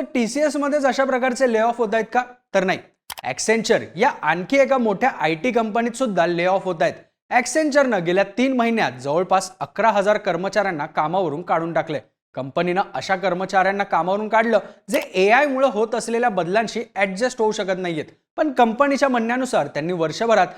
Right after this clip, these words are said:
आणखी लोकांना कामावर ठेवण्याचं प्लॅनिंग केलंय. सध्या तरी टीसीएस आणि अन्य आयटी कंपन्यांमध्ये होत असलेल्या ले ऑफमुळे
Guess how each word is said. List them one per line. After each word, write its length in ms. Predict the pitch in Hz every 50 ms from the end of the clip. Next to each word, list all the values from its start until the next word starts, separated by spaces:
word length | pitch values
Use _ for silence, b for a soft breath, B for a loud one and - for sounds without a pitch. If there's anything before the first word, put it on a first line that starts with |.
| B B -
आणखी 380 | 175 196 220 226 226 302 302
लोकांना 380 | 277 254 220 - 240 233 233 233
कामावर 420 | 233 - 196 180 190 202 220 226
ठेवण्याचं 460 | 226 208 214 214 220 202 170 - 151
प्लॅनिंग 380 | 165 - - 214 190 180 175 170
केलंय. 260 | 151 175 156 135 101 - - - - -
सध्या 280 | 170 160 165 185 247 254 226
तरी 160 | 247 233 247
टीसीएस 540 | 233 247 - 185 160 - 233 240 233 226 -
आणि 180 | - 190 208 220 -
अन्य 240 | - 160 165 175 208 247 -
आयटी 300 | 175 165 160 156 - 220
कंपन्यांमध्ये 600 | 185 202 190 180 202 196 196 196 202 202 202 214
होत 260 | 190 143 156 170 170
असलेल्या 360 | 196 - - 185 185 190 196 202
ले 160 | 185 147 135
ऑफमुळे 440 | 143 170 - - 208 208 208 196